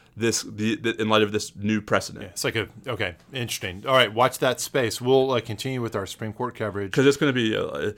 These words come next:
Speaker 1: the next ten days are gonna be, as, as, as the kids say, lit. <laughs>
Speaker 2: Is it, that's what they say about scotus. Um, lit scotus. You can be,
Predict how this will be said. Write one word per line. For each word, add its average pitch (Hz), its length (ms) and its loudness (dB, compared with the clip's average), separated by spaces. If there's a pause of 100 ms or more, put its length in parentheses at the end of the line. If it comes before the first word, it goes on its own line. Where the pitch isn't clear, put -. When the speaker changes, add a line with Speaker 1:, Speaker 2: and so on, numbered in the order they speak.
(140)
Speaker 1:
the 113 80 -2
next 151 160 8
ten 170 140 6
days 160 200 8
are 135 60 8
gonna 123 160 6
be, 120 220 6
as, 110 240 10 (200)
as, 127 260 10
as 127 200 6
the 135 100 0
kids 143 300 4
say, 104 460 8 (340)
lit. 104 400 0 (240)
<laughs> 113 80 -6 (600)
Speaker 2:
Is 180 220 4
it, 147 100 0 (240)
that's 107 220 -2
what 110 100 -4
they 131 140 4
say 143 260 4
about 123 320 2
scotus. 131 480 2 (340)
Um, 123 360 4 (240)
lit 143 200 4
scotus. 107 480 -2
You 110 140 -10
can 110 120 -12
be, 98 200 -4